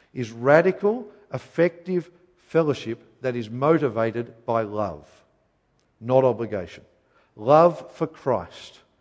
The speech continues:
our Saviour and our Lord, but also love for Paul himself, who had fed him from the gospel, who'd fathered these men, and love for a Christian brother who didn't deserve it.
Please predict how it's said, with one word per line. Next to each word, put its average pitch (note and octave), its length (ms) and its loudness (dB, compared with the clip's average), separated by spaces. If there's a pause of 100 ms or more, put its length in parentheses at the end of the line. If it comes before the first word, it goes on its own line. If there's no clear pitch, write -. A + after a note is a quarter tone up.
(340)
our G#2 140 -6
Saviour B2 720 -2
and A#2 180 -6
our G#2+ 120 -2
Lord, F#2+ 400 -8 (260)
but B2 100 0
also C#3+ 340 2
love B2 300 0
for A2+ 80 -12
Paul D3+ 680 0
himself, D3 600 -4 (340)
who A#2 120 -6
had G#2+ 160 -8
fed D3 380 -2
him F3 280 -6
from B2 200 -12
the G2+ 80 -12
gospel, C3 500 -6 (260)
who'd A#2 160 -8
fathered C#3 640 0
these A#2+ 240 -2
men, C#3 380 -10 (460)
and B2+ 180 -6
love C#3 420 4 (120)
for C#3 100 -6
a B2 60 -4
Christian B2+ 400 -10
brother A2+ 260 0
who G#2 100 -10
didn't G#2 220 -12
deserve F#2 340 -14
it. - 80 -20